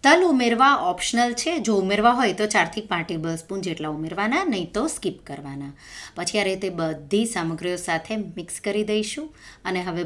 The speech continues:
ભજીયા છે એટલે ચણાનો લોટ. તો આપણે એક ચોથાઈ કપ,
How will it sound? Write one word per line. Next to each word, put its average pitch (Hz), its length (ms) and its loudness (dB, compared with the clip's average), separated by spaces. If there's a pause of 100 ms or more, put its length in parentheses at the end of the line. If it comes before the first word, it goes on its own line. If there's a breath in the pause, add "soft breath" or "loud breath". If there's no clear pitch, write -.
ભજીયા 214 400 6
છે 185 140 0
એટલે 180 220 -4
ચણાનો 165 480 -4 (220)
લોટ. 208 300 -2 (440 loud breath)
તો 233 180 4
આપણે 233 220 0 (240)
એક 233 260 2
ચોથાઈ 262 380 2
કપ, 285 120 -2